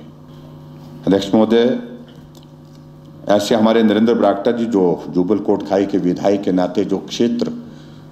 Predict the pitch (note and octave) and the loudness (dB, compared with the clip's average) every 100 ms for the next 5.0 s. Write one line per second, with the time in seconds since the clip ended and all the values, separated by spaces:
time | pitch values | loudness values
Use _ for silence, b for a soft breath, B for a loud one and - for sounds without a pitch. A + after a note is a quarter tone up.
0 | - F#2+ G2+ F#2+ E2+ D2+ - - - - | -6 0 2 2 2 -2 -6 -14 -16 -20
1 | - - - - - - - - - - | -20 -18 -18 -18 -20 -20 -20 -18 -18 -18
2 | - - G2 A2 G#2+ G2+ G2+ A#2 A#2 G#2 | -10 -4 0 2 2 2 2 0 2 2
3 | F2+ F2+ G2 C3 C3+ G#2+ F#2+ F2+ F2+ G2+ | 2 2 2 2 2 0 2 2 0 0
4 | G#2 F2 E2 D#2+ - F#2+ - - - - | 0 -4 -6 -6 -8 -10 -10 -16 -16 -20